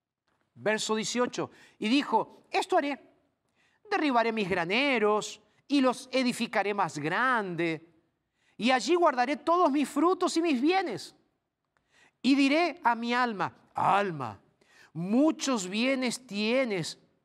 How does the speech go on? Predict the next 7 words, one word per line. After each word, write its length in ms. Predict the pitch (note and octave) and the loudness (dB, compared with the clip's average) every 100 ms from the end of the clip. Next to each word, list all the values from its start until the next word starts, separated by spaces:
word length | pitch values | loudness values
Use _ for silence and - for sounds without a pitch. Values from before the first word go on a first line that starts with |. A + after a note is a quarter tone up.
| _ _ _ _ _ _ _ _ _ - | _ _ _ _ _ _ _ _ _ 0
para 220 | A#3+ A#3+ | 0 2
muchos 400 | D4+ F4+ E4+ - | -2 -2 -2 -2
años. 540 | D#4+ E4 G3+ C3+ - _ _ _ _ _ _ _ | -2 -2 -6 -8 -14 _ _ _ _ _ _ _
Descansa, 760 | E3+ - - A#4 A4+ - C#3+ G2+ _ _ _ _ _ _ | -10 -8 -2 -2 -2 -4 -6 -8 _ _ _ _ _ _
come, 560 | - F#4+ G4+ D4+ D3+ A2 _ _ _ _ _ - | 2 4 6 2 -6 -10 _ _ _ _ _ -12
bebe, 680 | D#3+ G4 G#4+ B3+ F3 A2+ - _ _ - | -2 0 0 0 -2 -6 -14 _ _ -8
regocíjate". 1300 | B3 E4 D4 D4+ - - G#4+ - G#3+ F3+ E3 C3 A2 | -2 0 2 0 0 -2 -2 0 -2 -4 -4 -6 -8